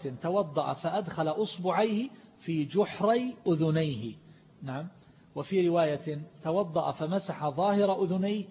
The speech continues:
وباطنهما". نعم. آه، وفي حديث أبي أمامة: "ومسح برأسه"، وقال: "الأذنان من الرأس"، أخرجه الترمذي و-، وابن ماجه. وهذا، آه،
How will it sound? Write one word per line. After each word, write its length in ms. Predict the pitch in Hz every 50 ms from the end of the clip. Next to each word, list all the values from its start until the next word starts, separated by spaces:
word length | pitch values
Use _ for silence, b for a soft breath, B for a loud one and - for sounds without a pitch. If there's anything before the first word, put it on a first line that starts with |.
| - -
وباطنهما". 1040 | 147 139 135 123 151 170 180 175 165 - 165 160 151 151 131 127 147 147 139 123 110 - - - B B B B B B B B -
نعم. 260 | 135 135 131 147 165 165 - b b b b b b b -
آه، 420 | - 123 123 127 127 127 127 127 - - - - _ - -
وفي 640 | 143 139 156 156 151 - - - - - - 180 160
حديث 280 | - 175 190 214 - -
أبي 240 | 170 165 165 156
أمامة: 420 | 156 156 160 156 147 143 139 135 147
"ومسح 400 | 170 202 214 - - - - 170
برأسه"، 360 | 165 175 170 156 127 - 156
وقال: 320 | 156 151 - 196 220 226 214 - 185
"الأذنان 1200 | 180 170 175 170 165 156 - 202 202 190 160 165 165 160 160 175 190 202 208 214 220 220 226 220 - -
من 140 | 175 160 156
الرأس"، 340 | 151 143 156 160 - - 147
أخرجه 300 | - - 165 147 156 147
الترمذي 540 | 143 - - 165 160 160 156 151 160 180 - B B B B B -
و-، 260 | 143 135 143 151 160 170 170 - - - - - _ -
وابن 200 | 151 139 131 143
ماجه. 360 | 143 143 147 139 120 123 127 - B B B B B B
وهذا، 500 | 139 147 151 185 180 160 156 160 170 160 - B B B B B
آه، 600 | 127 127 127 127 123 123 123 123 127 123 127 127